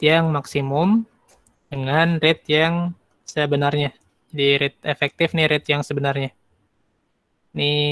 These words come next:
satuannya apa nih? Eh, ah, nggak ada satuannya ya. Ini dibagi antara bit per second dengan bit per second.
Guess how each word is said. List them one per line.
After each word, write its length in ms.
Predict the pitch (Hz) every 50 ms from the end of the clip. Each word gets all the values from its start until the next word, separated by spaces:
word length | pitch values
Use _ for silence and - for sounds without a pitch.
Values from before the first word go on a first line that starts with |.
| 147 147 147 147 147 147 147 - _
satuannya 800 | - - - 147 147 - _ - 147 143 143 147 151 156 151 156
apa 100 | - - -
nih? 160 | - 175 - _ _ _ _ _ _ _ _ _ _ _ 190
Eh, 520 | 175 - - - - - - - - 208 180 - - _ _ _ _ _ _ _ _ _ _ _ _ _ _ _ _ _ _ _ _ _ _ _ _ -
ah, 60 | 156 151
nggak 160 | 143 143 135
ada 100 | 143 135 -
satuannya 380 | 143 135 151 147 151 156 151 143
ya. 80 | 143 139 - _ -
Ini 400 | 165 143 139 143 143 143 143 143 - _ _ - - - _ _ _ _ _ _ _ _ _ _ _ _ _
dibagi 460 | 151 139 139 135 135 135 131 135 151 -
antara 460 | 151 143 135 151 143 151 151 156 151
bit 220 | 143 147 139 - -
per 80 | 139
second 320 | - - 139 - 170 156 147
dengan 240 | 139 139 143 151 147
bit 180 | 139 139 135 -
per 80 | - 143
second. 420 | - - - 139 - - 135 131